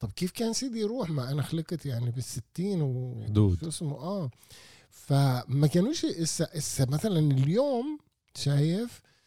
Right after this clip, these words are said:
Speaker 1: <clears throat> بقول لك ما كانش في حدود.
Speaker 2: مهم.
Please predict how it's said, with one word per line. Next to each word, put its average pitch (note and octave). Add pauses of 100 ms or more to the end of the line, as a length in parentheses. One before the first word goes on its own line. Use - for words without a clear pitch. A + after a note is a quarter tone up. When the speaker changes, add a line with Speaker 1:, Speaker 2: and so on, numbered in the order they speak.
(300)
Speaker 1:
<clears throat> F#3
بقول A#3
لك - (260)
ما C#3
كانش F#3
في E3
حدود. D#3 (800)
Speaker 2:
مهم. F2+